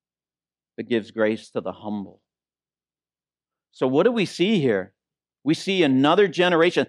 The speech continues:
This is about five, six generations in now. And, and which direction are they going? The way of man or the way of God? They're going the way of man.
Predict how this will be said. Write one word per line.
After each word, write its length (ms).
This 120
is 60
about 320
five, 260
six 240
generations 640
in 160
now. 360
And, 340
and 200
which 400
direction 640
are 100
they 180
going? 420
The 80
way 220
of 120
man 460
or 140
the 80
way 140
of 120
God? 280
They're 80
going 220
the 60
way 160
of 100
man. 360